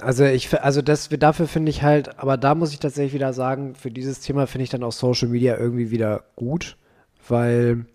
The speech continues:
<clears throat> weil es halt die Möglichkeit bietet, halt wirklich auch Einsamkeit zu überwinden. Also ich muss halt auch die ga-, ich muss die ganze Zeit an das Buch denken, das ich, äh, das Hörbuch, das ich jetzt gerade da durchgehört hab,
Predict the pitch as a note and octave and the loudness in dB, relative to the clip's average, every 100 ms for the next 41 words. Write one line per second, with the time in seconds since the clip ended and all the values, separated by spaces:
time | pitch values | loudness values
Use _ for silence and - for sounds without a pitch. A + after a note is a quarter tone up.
0 | _ _ _ - - - D3 C#3 A#2 A2+ | _ _ _ 0 2 4 4 2 0 -6
1 | B2 C3 C3+ C3+ B2+ B2+ C#3 C3 - C3+ | 0 2 4 2 2 2 2 0 2 0
2 | - B2+ B2+ B2 - C3 B2 B2 A2+ B2 | 2 0 2 0 -2 -4 -2 -2 -2 -2
3 | C3 A#2+ B2+ B2 - B2 B2 C#3+ B2+ A#2+ | -2 -2 0 -2 -2 -2 2 2 2 2
4 | C3+ D3+ C3 A#2+ C3+ C#3 C3+ D#3+ D#3 D#3 | 2 2 0 0 0 0 0 -2 0 0
5 | E3+ E3 D#3 C#3+ C3 - D#3 - D#3 D3 | -2 -2 0 0 -4 -6 -8 2 2 2
6 | C#3+ C#3 - D3 C#3 C3+ C3+ B2 C#3+ D#3+ | -6 -6 -8 -6 0 0 0 0 0 0
7 | D#3 D3 C#3+ D3+ D3 D3 C#3 C#3+ C#3 - | -2 -4 -6 -10 -4 -4 -2 -6 -8 -4
8 | D3 C#3+ C#3 C#3 C3+ C3+ | -4 -2 -2 0 0 0